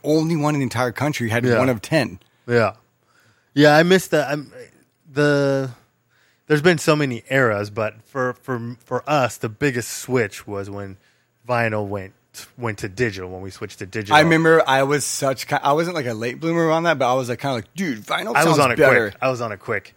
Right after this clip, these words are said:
Speaker 2: I knew.
Speaker 1: Yeah.
Speaker 2: Um,
Speaker 1: But, but I was, uh, actually s-, uh, mopping floors at Dragon back in
Speaker 2: Yeah.
Speaker 1: the day, and it was Sunday. I was like, "What is this?" It's like s-, people were lining up down the pier to get in. It was dollar beers.
Speaker 2: Yeah.
Speaker 1: I was,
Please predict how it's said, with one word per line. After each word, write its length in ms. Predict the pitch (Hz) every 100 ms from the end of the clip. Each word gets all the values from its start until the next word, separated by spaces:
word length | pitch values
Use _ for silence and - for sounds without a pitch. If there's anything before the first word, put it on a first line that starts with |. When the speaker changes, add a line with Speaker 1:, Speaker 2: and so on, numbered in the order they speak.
| _ _
Speaker 2:
I 100 | 123
knew. 340 | 131 123 98 92 _
Speaker 1:
Yeah. 220 | 147 113 90
Speaker 2:
Um, 340 | 131 123 120 120
Speaker 1:
But, 140 | 185
but 200 | 151 175 -
I 160 | 147
was, 220 | 190 175
uh, 100 | 135 123
actually 320 | 131 - 139
s-, 260 | 117 - -
uh, 220 | 117 107
mopping 400 | 110 120 135 120
floors 340 | 110 131 135 113
at 120 | 98
Dragon 640 | 110 123 156 117 98 101
back 120 | 147
in 60 | 147
Speaker 2:
Yeah. 80 | 151
Speaker 1:
the 60 |
day, 180 | 117 123
and 100 | 131
it 40 | 135
was 140 | 127
Sunday. 240 | - 160
I 20 | 135
was 80 |
like, 80 | 110 104
"What 220 | 165 269
is 160 | 294
this?" 240 | 131 113 -
It's 80 | 120
like 100 | 123
s-, 180 | - -
people 260 | - 160 180
were 100 | 151
lining 380 | 107 113 139 156
up 220 | 147 - _ _ _ _
down 240 | - 123 165
the 80 |
pier 280 | 156 135 123
to 60 | 110
get 160 | 104 101
in. 140 | 101
It 20 |
was 120 | 104
dollar 300 | 98 98 131
beers. 200 | 127 107 123
Speaker 2:
Yeah. 260 | 120 104 95 _ _ -
Speaker 1:
I 120 | 139
was, 260 | 143 113